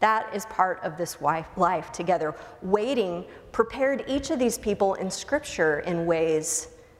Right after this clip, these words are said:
for the work that God had ahead of them. Imagine if they hadn't had to wait.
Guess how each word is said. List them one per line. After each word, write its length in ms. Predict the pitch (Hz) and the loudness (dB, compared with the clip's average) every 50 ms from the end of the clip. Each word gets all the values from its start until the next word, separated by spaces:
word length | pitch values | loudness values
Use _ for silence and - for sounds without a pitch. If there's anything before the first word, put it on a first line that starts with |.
| _ - - - | _ -20 -4 0
for 140 | - 190 | 0 2
the 80 | 175 180 | 2 2
work 400 | 175 170 175 208 214 214 214 - | 0 2 2 2 2 0 0 -2
that 140 | 196 170 - | -4 -2 0
God 240 | - 175 180 180 180 | 2 2 2 2 2
had 480 | 165 - 160 160 165 170 165 156 156 - - - - - | 0 0 2 2 2 2 0 -2 -6 -12 -16 -14 -10 -6
ahead 280 | 170 - - 202 214 214 | -4 -2 0 2 2 0
of 160 | 170 - - | -2 -6 -8
them. 260 | - 135 151 156 160 - - - _ _ _ - _ _ _ _ _ _ _ _ _ _ _ _ _ - | -12 -12 -12 -14 -14 -16 -20 -20 _ _ _ -20 _ _ _ _ _ _ _ _ _ _ _ _ _ -2
Imagine 340 | 196 208 220 262 247 285 277 | 0 0 2 0 0 0 0
if 120 | 262 254 - | 0 0 0
they 100 | 233 226 | 0 0
hadn't 440 | 196 196 233 262 - 220 - - - - - | 0 0 -2 0 0 -2 -4 -4 -8 -14 -8
had 220 | - - 165 160 - | -4 -2 -2 -2 -2
to 100 | - 160 | -6 -8
wait. 300 | 151 160 160 160 156 | -6 -6 -6 -6 -8